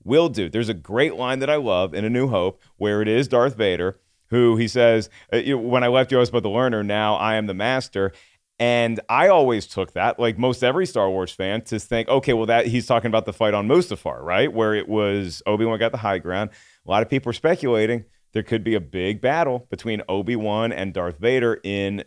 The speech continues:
the Kenobi series where Obi-Wan still wins.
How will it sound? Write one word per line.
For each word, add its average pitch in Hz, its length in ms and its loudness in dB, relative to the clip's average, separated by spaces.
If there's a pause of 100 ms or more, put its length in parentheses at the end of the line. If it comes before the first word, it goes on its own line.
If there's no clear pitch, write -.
the 110 100 -6
Kenobi 135 560 -2
series 95 640 -6 (560)
where 113 460 -2
Obi-Wan 127 540 0
still 247 840 -4
wins. 90 680 -8